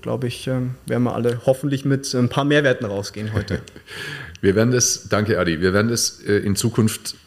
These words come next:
Speaker 2: häufiger so machen, dass wir den Adi immer mal wieder als Experten zu uns einladen, gerade wenn's eben um diese tieferen,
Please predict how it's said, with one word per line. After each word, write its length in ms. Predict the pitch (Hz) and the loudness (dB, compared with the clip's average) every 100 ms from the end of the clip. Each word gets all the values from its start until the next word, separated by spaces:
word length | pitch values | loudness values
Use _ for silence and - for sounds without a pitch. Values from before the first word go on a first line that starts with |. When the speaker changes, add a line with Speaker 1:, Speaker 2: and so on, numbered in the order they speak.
| - - | -20 -10
Speaker 2:
häufiger 520 | - 113 147 127 101 | 4 6 6 4 2
so 140 | 95 87 | 2 0
machen, 400 | 82 98 113 110 | 0 0 0 2
dass 320 | 98 - 90 | 0 -2 -4
wir 420 | 92 98 98 95 | -2 2 2 2
den 280 | 92 92 85 | 0 -2 -2
Adi 220 | 87 113 | -4 -2
immer 240 | 104 101 98 | -2 0 0
mal 180 | 98 | 0
wieder 440 | 92 98 98 95 92 | 0 2 4 2 -2
als 180 | 87 82 | -4 -4
Experten 640 | - - - 80 - 110 | -8 -10 -2 -2 0 -4
zu 160 | 104 - | -4 -4
uns 180 | 87 - | -6 -2
einladen, 560 | 107 131 127 117 113 | -2 -2 -4 -4 -4
gerade 320 | 101 87 95 | -4 -4 -2
wenn's 220 | 92 95 - | -2 -4 -4
eben 280 | 92 87 | -4 -4
um 160 | 85 85 | -4 -6
diese 240 | 82 - | -6 -8
tieferen, 760 | - - 113 127 - 117 113 113 | -10 -4 -2 -2 0 2 2 2